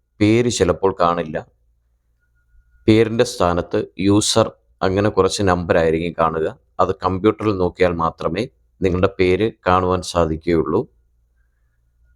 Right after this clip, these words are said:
നമ്മൾ കഴിഞ്ഞ പ്രാവശ്യം ഓർമ്മിപ്പിച്ചതുപോലെ ആരും തന്നെ ഈ പ്രാവശ്യം തങ്ങളുടെ അഡ്രസ്സോ ഫോൺ നമ്പറോ ഒന്നും തന്നെ വെച്ചിട്ടില്ല.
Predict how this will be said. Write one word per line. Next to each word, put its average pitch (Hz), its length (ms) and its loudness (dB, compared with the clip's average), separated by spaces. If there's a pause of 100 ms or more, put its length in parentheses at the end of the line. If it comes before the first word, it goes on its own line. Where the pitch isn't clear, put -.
(1000)
നമ്മൾ 123 260 2
കഴിഞ്ഞ 120 260 2
പ്രാവശ്യം 110 360 0
ഓർമ്മിപ്പിച്ചതുപോലെ 98 760 -2 (360)
ആരും 98 300 0
തന്നെ 90 280 0
ഈ - 100 -12
പ്രാവശ്യം 82 480 -2 (320)
തങ്ങളുടെ 85 320 0 (560)
അഡ്രസ്സോ 90 480 -2 (640)
ഫോൺ 104 180 4 (100)
നമ്പറോ 95 340 2
ഒന്നും 92 200 -10
തന്നെ 85 220 -6
വെച്ചിട്ടില്ല. 78 420 -8